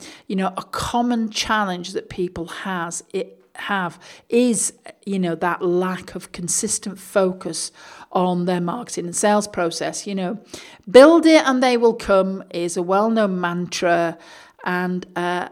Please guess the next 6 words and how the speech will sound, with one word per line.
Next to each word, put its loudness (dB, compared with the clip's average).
unfortunately, 0
it's -4
something -4
that -8
many 0
sector -4